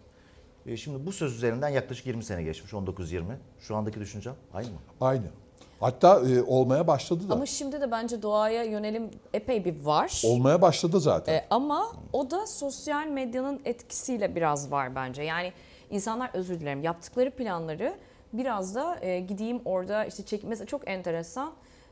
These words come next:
Speaker 3: E, neyse buna sonra geliriz. Orada çekim yapmak, etkileşim almak için de gidiyorlar oraya.
Speaker 2: Şimdi bir süre sonra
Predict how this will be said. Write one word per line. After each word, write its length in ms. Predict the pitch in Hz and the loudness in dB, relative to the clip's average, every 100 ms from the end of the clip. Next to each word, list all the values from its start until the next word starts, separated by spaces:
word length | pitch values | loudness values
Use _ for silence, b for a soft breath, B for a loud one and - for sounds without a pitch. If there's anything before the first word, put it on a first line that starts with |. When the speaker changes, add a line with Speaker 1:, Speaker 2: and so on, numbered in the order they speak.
| _ | _
Speaker 3:
E, 200 | 160 151 | -4 -4
neyse 220 | 233 226 202 | -2 -2 -2
buna 120 | 226 | -6
sonra 220 | 254 240 | -4 -4
geliriz. 240 | 190 269 - | -4 -4 -2
Orada 280 | 254 277 302 | -2 -2 -4
çekim 320 | 254 277 294 | -6 -4 -2
yapmak, 360 | 214 - 156 | -2 -4 -6
etkileşim 460 | 185 - 220 233 294 | -6 -4 -6 -4 -4
almak 320 | 240 226 247 | -4 -4 -6
için 420 | 214 - 277 247 | -10 -6 -4 4
de 60 | 226 | 4
gidiyorlar 560 | 185 170 185 170 160 147 | 4 0 4 4 4 2
oraya. 400 | 143 135 123 107 | 2 2 0 -2
Speaker 2:
Şimdi 280 | - 160 | -2 -2
bir 40 | 151 | -2
süre 300 | - 269 220 | -6 0 0
sonra 400 | - 117 110 | 2 2 2